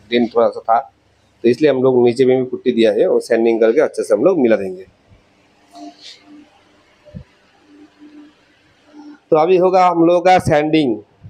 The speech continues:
तो sending के लिए सबसे पहले आप लोगों को चाहिए ड्राई code, Dry code लगा लीजिए।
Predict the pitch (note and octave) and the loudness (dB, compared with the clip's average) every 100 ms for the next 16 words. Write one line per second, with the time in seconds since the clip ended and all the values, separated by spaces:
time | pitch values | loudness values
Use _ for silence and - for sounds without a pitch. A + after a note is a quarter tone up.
0 | - A#2 D3+ D#3 F3 F3+ F#3 F#3 F3+ E3+ | -6 -4 0 0 0 0 2 0 0 -2
1 | F3 F3 E3 E3+ E3 E3+ E3+ E3+ D#3 E3+ | -2 -2 0 0 0 0 0 0 0 0
2 | G#3+ A3 _ _ - - - - A2+ B2+ | 0 -4 _ _ -18 -16 -14 -16 -4 0
3 | D3+ D#3 D#3 A2+ B2+ C#3 D3+ E3+ D#3 D#3 | 2 2 0 0 0 0 2 0 0 0
4 | D#3+ E3+ F#3+ | 0 0 0